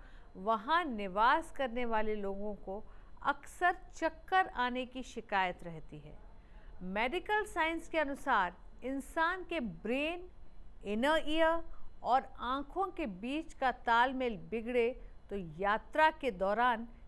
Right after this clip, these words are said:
जी घबराने लगता है। साइंस और शास्त्र में बैलेंस रखते हुए पंडिताइन हमेशा करती है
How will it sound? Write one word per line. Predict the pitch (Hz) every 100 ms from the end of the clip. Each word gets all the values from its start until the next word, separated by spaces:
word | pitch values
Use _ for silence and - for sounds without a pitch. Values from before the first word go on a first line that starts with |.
| -
जी | 175 - 294 320
घबराने | 240 226 196 196 180 175
लगता | 156 - -
है। | 143 143 - - - - - - - - - -
साइंस | 294 285 370 427 - - -
और | 269 285
शास्त्र | - - 277 302 - 294
में | 277 277 180
बैलेंस | 190 196 214 285 320 269
रखते | 247 - 269
हुए | 262 262 185 208 - - - -
पंडिताइन | 220 220 247 - 294 311
हमेशा | 285 - 262 294 359 359 349
करती | 320 294 285 262
है | 285